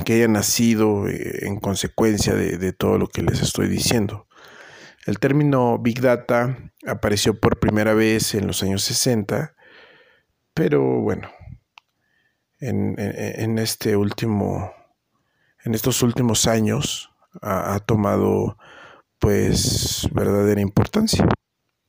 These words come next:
¿Qué es el Big Data? Pues, digamos que hay que,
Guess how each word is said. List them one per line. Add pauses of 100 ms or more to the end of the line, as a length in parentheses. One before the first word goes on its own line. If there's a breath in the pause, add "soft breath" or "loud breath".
(1400 soft breath)
¿Qué
es
el
Big
Data? (2500)
Pues, (720 loud breath)
digamos
que
hay
que,